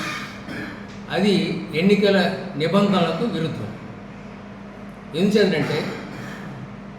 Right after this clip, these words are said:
అక్కడకు వెళ్ళినప్పుడు నిజాలు చెప్పాలి.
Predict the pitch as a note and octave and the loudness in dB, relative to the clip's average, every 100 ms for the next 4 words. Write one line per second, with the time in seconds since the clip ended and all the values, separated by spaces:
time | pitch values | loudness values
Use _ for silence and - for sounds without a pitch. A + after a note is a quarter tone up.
0 | - - - A#3 A3 G3+ F3+ F3 D#3 G#3 | -14 -6 -2 2 4 4 4 2 2 4
1 | G#3 G3 E3 C#3+ C#3+ - - - C3+ C#3 | 6 6 4 2 0 -2 -8 -6 -2 6
2 | A#3 - E3 D#3 A#2 | 6 6 2 0 -2